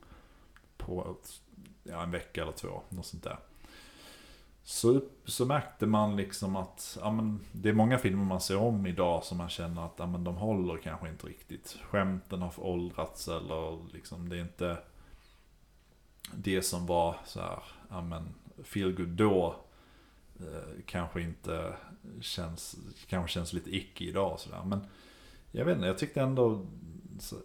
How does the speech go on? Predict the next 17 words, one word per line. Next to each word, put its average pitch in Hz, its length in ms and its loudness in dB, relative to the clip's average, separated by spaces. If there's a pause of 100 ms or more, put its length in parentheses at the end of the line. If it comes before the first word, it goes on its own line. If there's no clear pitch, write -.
(160)
att - 200 -10
Sune 92 420 2
Sommar 92 500 2
hade 85 600 -2 (1000)
till - 140 -4
stor 90 360 0
del 82 260 -2 (680)
liksom 98 380 -10 (1080)
bra, 92 640 6 (680)
eh, - 300 -14
skämt, 87 520 0
bra 87 300 2
liksom 82 420 -6
stämning, 87 800 -2 (320)
väldigt 101 440 4
bra 87 240 2
regi, 90 640 -2